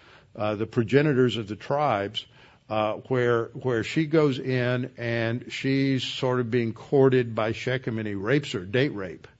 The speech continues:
And, and so she goes back and she complains to her brothers, and two of the brothers go back and they say, "Okay, well, we'll let her marry you, but we're gonna have a little,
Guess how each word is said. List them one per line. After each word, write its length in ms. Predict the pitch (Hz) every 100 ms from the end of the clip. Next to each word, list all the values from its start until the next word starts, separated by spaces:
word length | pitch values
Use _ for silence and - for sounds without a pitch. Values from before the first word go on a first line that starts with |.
| - - - - _
And, 460 | 117 123 117 117 110
and 360 | 113 117 113
so 260 | - 135 120
she 200 | - 139
goes 240 | 143 131
back 380 | 101 117 127 -
and 100 | 123
she 140 | - 131
complains 560 | 127 117 131 123 117
to 120 | - 123
her 80 |
brothers, 520 | 104 123 117 123 113 120
and 120 | 110
two 160 | 135
of 60 | 120
the 60 | 104
brothers 420 | 120 117 117 -
go 160 | 120
back 440 | 101 113 113 110 110
and 180 | 113 110 - -
they 160 | 113 127
say, 240 | 127 127
"Okay, 320 | 120 135 143 127
well, 160 | 123
we'll 220 | 147 170
let 180 | 160 156
her 120 | 139
marry 540 | 120 120 139 160 175 127
you, 400 | 117 110 110 110 - - - - 110
but 200 | 120 123
we're 180 | 147
gonna 200 | 147 139
have 300 | 131 135 135
a 40 | 127
little, 400 | 120 117 107